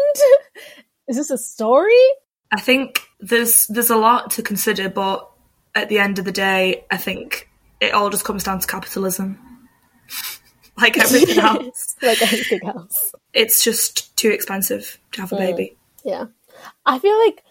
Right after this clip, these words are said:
Speaker 1: a lot of people, I don't know, I think 'cause I was listening to the Jennifer Coolidge episode <laughs> of, um, Shut Up, Evan yesterday,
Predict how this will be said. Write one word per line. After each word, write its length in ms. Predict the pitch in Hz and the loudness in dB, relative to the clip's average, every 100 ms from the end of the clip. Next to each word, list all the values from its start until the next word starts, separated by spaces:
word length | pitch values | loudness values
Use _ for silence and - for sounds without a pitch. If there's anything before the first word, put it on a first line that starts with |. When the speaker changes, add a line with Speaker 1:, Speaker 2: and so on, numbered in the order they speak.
| _ - | _ 4
Speaker 1:
a 60 | |
lot 100 | 269 | 4
of 60 | - | 6
people, 260 | 339 - 392 | 2 0 0
I 80 | 339 | 2
don't 120 | 381 427 | 2 4
know, 100 | 311 | 2
I 60 | |
think 240 | 320 302 302 | 2 -4 -4
'cause 120 | - | -2
I 40 | |
was 80 | 277 | -2
listening 240 | - 277 | -2 -6
to 140 | 269 269 | -4 -2
the 100 | 226 | -2
Jennifer 320 | 220 220 208 | 0 -2 -4
Coolidge 300 | 208 214 208 | -2 -2 -2
episode 440 | 190 220 196 196 214 | -4 -4 -2 -2 -2
<laughs> 160 | 208 | 0
of, 220 | 233 208 233 | 0 -2 -4
um, 420 | 202 190 185 175 - | 0 0 -2 -10 -16
Shut 200 | - 285 427 | -4 0 0
Up, 120 | 359 | 0
Evan 320 | 226 220 233 | 0 2 2
yesterday, 600 | 240 277 - 190 113 214 | 2 0 -4 -6 -4 -6